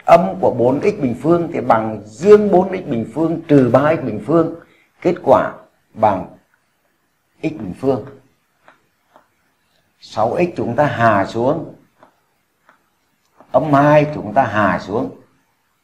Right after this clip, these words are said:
Như vậy là đây là đa thức dư lần thứ nhất đã viết theo thứ tự các số mũ giảm dần. Tiếp tục, chúng ta chia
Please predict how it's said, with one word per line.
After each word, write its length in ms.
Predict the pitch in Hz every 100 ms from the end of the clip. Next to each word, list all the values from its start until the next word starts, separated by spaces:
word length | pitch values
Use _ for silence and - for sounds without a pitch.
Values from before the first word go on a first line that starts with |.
| _ _ _ _ _ _ _
Như 120 | - 135
vậy 160 | 113
là 100 | 92
đây 220 | 90 127
là 120 | 131 101
đa 300 | 127 135 143
thức 160 | 147 143
dư 420 | 127 151 151 147 - _ _ _ _ _ _ _ _ _ _ _ _ _ _ -
lần 300 | 104 98 -
thứ 80 | 131
nhất 360 | 165 202 - - _ _ _ _ _ _ _ _ _ _ _ _ _ -
đã 240 | 92 73 -
viết 160 | 113 123
theo 240 | - 135 131
thứ 240 | - 160 170
tự 340 | 139 101 85 -
các 180 | 82 -
số 200 | - 123
mũ 240 | 123 123 156
giảm 200 | - 110
dần. 160 | 120 87 - - _ _ _ _ _ _
Tiếp 140 | - 156
tục, 140 | 170 - - - _ -
chúng 140 | 123
ta 100 | 175
chia 200 | 185 202